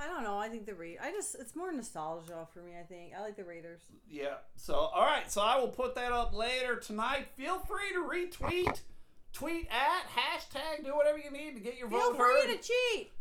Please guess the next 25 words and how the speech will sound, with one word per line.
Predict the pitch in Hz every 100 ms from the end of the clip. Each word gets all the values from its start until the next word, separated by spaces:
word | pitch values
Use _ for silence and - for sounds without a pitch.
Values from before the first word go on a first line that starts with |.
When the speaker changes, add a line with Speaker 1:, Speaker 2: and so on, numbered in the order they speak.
| -
Speaker 2:
Feel | 285 330 370
free | - - 302 339 349
to | 339
cheat, | - - 302 320 190
as | 175
Jamie | - 226 262 254 233
likes | 226 220 214
to | -
say. | - 277 233 -
I | 262 330
don't | 339 -
call | 302 269 208
it | -
cheating. | - - 233 185
Speaker 1:
I | 165 170
do. | 160 160 -
Speaker 2:
I | 180 214 233
call | - 240 226 220 214
it, | 190 202
uh, | 170 175 170 170 165 151 139 147
using | 175 214 202 214 202
your | 180 170
Speaker 1:
Swaying. | - 240 - - -
Speaker 2:
creative | 226 - - - - - 120
juices. | 110 151 185 170 151 117 92 -